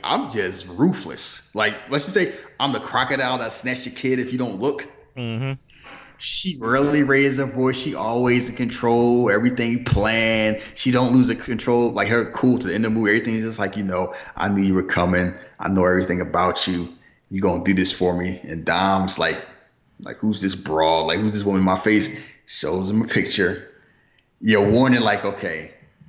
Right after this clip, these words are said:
Speaker 2: What is
Speaker 1: you saw
Speaker 2: this?
Speaker 1: the trailer, so you know what's going on. Like,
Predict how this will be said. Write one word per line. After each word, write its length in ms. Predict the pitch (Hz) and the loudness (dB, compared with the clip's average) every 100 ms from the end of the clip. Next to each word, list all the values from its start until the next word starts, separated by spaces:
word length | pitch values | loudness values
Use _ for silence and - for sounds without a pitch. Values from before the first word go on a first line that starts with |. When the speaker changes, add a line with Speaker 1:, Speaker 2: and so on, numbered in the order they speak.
| _ _ _ - | _ _ _ -16
Speaker 2:
What 140 | 82 | -10
is 60 | 92 | -4
Speaker 1:
you 40 | |
saw 280 | 120 165 170 | 0 4 4
Speaker 2:
this? 160 | 143 123 | 2 0
Speaker 1:
the 40 | |
trailer, 340 | 170 185 151 127 | 2 4 4 2
so 160 | - | 2
you 180 | 139 135 | 2 2
know 140 | 143 147 | 2 0
what's 220 | 135 - | -2 -4
going 280 | 127 117 123 | -6 -4 -4
on. 340 | 127 113 101 | -4 -4 -4
Like, 240 | 98 95 | -6 -6